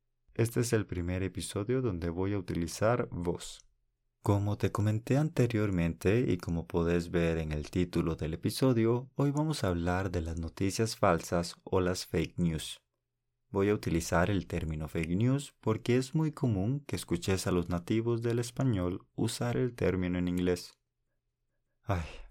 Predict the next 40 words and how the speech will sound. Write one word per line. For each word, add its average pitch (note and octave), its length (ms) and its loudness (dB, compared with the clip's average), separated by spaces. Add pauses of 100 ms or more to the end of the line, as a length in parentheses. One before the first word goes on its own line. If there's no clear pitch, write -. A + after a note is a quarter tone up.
(300)
un A#2+ 340 2
mal A2+ 320 2
de F#2 120 0
todo F#2 380 2
el E2+ 100 2
mundo. - 440 -2 (400)
Con - 180 -6
la F2 80 -4
expansión F#2+ 640 -2
del F#2+ 100 2
internet, F2+ 580 0
la F#2 200 0
gente G#2+ 400 -4
creía F2+ 600 -2
que F2+ 100 0
las F2 160 -2
personas C3+ 640 0
iban C3 220 0
a - 20 0
estar F#2+ 420 0
muy G2 320 0
informadas G2+ 720 2 (340)
y G#2 120 0
que G2+ 100 4
estábamos A#2+ 640 2
en D#2 140 -2
la D#2 180 -4
era F2+ 260 -2
del E2+ 200 -6
conocimiento. - 840 -4 (800)
Pero F#2+ 220 0
no G#2+ 120 2
contábamos G#2+ 680 4
con F2 240 -2
un F2+ 100 0
fenómeno F2 680 0
que F#2 140 0
iba G2+ 360 0
a F#2 40 -2
llegar E2+ 560 -2